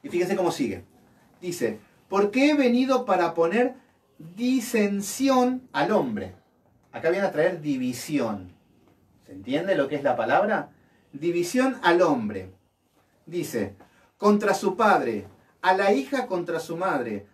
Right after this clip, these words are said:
a la nuera contra su suegra, y a los enemigos del hombre serán de, eh, serán los de su casa". ¿Qué es lo que dice? Esta palabra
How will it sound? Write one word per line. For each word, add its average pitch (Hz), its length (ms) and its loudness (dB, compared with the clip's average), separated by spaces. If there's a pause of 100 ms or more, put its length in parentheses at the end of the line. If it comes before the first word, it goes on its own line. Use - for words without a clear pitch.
(140)
a 156 120 0
la 156 140 2
nuera 208 380 0
contra 156 340 -6
su 139 140 -10
suegra, 123 580 -4 (300)
y 170 80 -2
a 165 80 4
los 175 200 2
enemigos 214 560 2
del 220 180 2
hombre 240 500 2
serán 220 640 -2
de, 151 480 -2
eh, 135 40 -8
serán 214 540 0 (140)
los 156 260 0
de 156 140 0
su 156 160 -6
casa". 104 480 -2 (360)
¿Qué 277 120 0
es 285 40 2
lo 262 120 4
que 208 120 0
dice? 107 400 -6 (420)
Esta 233 380 2
palabra 156 680 2